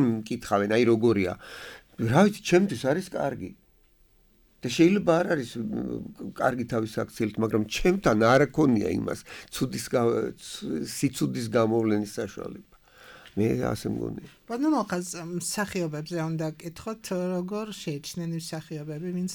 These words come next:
Speaker 2: დაკავებულნი არიან ამ სპექტაკლში? ე, გამომდინარე იქიდან, რომ თქვენთვის ეს პირველი სპექტაკლია ბათუმის დრამატულ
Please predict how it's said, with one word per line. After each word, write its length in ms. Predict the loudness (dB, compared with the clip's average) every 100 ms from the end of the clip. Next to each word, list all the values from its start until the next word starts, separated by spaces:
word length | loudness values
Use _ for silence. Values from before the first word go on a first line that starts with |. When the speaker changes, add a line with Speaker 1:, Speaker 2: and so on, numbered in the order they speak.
| -8
Speaker 2:
დაკავებულნი 680 | -8 -8 -8 -8 -8 -6 -6
არიან 340 | -6 -6 -4
ამ 140 | -4 -6
სპექტაკლში? 800 | -8 -12 -12 -14 -12 -12 -12 -12 -8 -6 -6
ე, 140 | -6 -8 -8
გამომდინარე 1000 | 0 2 2 0 -4 -2 0 0 0 0
იქიდან, 300 | -2 -2 -2 -2
რომ 160 | -2 -4
თქვენთვის 480 | -8 -2 0 0 -4 -8
ეს 180 | -6 -6
პირველი 520 | -4 -4 -2 -2 -2 -4
სპექტაკლია 720 | -6 -10 -6 -8 -6 -8 -8
ბათუმის 460 | -8 -6 -4 -6 -4
დრამატულ 560 | -6 -4 -8 -8 -8